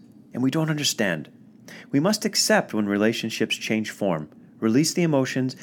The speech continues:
and get back into a loving relationship with life. We just don't know. By being compassionate and truthful, you're not enabling someone to become emotionally stagnant. You are inducing them to move forward,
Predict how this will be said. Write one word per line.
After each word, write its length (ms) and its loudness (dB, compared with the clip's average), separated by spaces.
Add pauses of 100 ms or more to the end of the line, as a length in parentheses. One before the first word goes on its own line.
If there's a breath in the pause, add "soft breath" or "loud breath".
(180 loud breath)
and 120 -6
get 140 -2
back 240 2
into 220 0
a 20 0
loving 420 2
relationship 600 0
with 160 -8
life. 360 -4 (440)
We 80 -10
just 400 -2
don't 300 -4
know. 280 -4 (600)
By 120 2
being 240 2
compassionate 760 0
and 220 2
truthful, 560 0 (440 loud breath)
you're 100 4
not 160 6
enabling 440 4
someone 280 0
to 60 -4
become 280 -4
emotionally 460 -2
stagnant. 540 -4 (640 loud breath)
You 160 4
are 100 4
inducing 540 2
them 220 -6
to 80 -8
move 180 -2
forward, 520 2